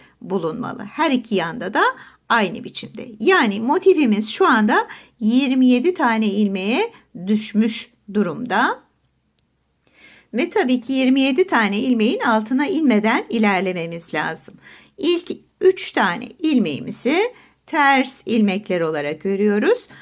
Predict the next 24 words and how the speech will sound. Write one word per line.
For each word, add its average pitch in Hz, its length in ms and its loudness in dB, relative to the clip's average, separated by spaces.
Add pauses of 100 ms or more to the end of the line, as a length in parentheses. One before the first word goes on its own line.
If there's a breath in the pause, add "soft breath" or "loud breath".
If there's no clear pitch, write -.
(160 loud breath)
Takip 311 400 0
eden 214 480 2 (160)
ve 202 260 0
bitmiş 254 420 -4
olan 220 360 0
yaprağın 208 760 -2
ilk 339 300 -2
ilmeğini 170 520 -2
de 330 320 0 (260 loud breath)
bir 220 240 0
ters 254 380 2
ilmek 190 340 -2
olarak 190 540 0 (320)
örüyorum. 175 560 -2 (240)
Hemen 392 420 0
peşinden 214 760 -2 (400 soft breath)
altı 226 340 -2
tane 233 380 0
ters 220 400 0
ilmeğim 277 460 2
var. 330 180 2 (520 loud breath)
Bu - 100 0
noktada 320 800 2 (280 loud breath)
aşağıdan 247 840 2